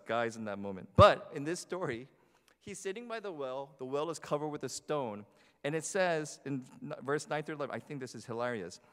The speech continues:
While he was speaking with them, Rachel came with her father's sheep, and she was a shepherdess.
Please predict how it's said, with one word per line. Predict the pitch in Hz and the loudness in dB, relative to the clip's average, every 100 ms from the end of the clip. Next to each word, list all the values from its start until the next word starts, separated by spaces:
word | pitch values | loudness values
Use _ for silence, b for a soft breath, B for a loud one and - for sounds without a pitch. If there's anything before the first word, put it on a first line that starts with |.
| B B B | B B B
While | 123 | 2
he | 143 165 | 2 0
was | 160 | -4
speaking | - - 190 180 | -6 -8 -8 -6
with | 139 117 | -6 -4
them, | 117 110 | -4 -4
Rachel | 95 110 175 226 - 113 | -4 -6 -6 -8 -4 -4
came | - 123 104 104 | -6 -6 -4 -4
with | 107 113 | -4 -2
her | 120 | -2
father's | 127 95 90 107 | -2 -6 -6 -8
sheep, | - 135 127 - | -12 -14 -14 -12
and | 104 | -12
she | 95 131 | -10 -10
was | 117 113 | -8 -8
a | 117 | -10
shepherdess. | - 151 120 95 104 - | -10 -10 -8 -10 -12 -16